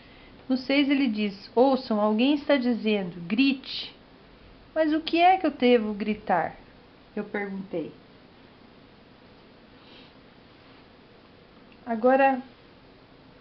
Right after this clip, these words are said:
o que é que a pessoa deve gritar? O que você deve gritar?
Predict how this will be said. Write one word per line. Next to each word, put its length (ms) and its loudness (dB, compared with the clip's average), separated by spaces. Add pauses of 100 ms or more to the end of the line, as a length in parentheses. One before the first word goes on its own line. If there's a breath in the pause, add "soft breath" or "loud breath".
(220)
o 60 -20
que 200 -2
é 80 4
que 100 -6
a 20 -2
pessoa 440 0
deve 340 2
gritar? 560 -6 (960)
O 60 -6
que 120 -6
você 500 2
deve 280 -2
gritar? 580 -6